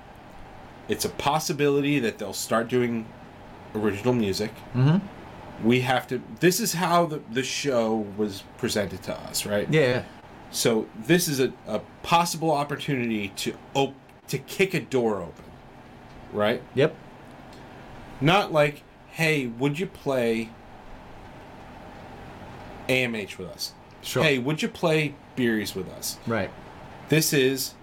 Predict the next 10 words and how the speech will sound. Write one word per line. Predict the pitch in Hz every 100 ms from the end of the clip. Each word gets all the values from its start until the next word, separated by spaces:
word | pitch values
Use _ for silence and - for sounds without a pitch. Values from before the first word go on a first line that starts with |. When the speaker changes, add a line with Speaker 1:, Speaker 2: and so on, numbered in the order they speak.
| -
Speaker 1:
"Hey," | - 226 131 95 - - - - - - - - - -
or, | 139 151
or, | 151 139 135 127
um, | 127 127 120 120 120 - - - - - -
oh | 147 110
man, | 120 113 85
Shakers | - - 156 123 90 87 - - -
with | 113
us. | 85 - -
Speaker 2:
Mm-hmm. | 135 151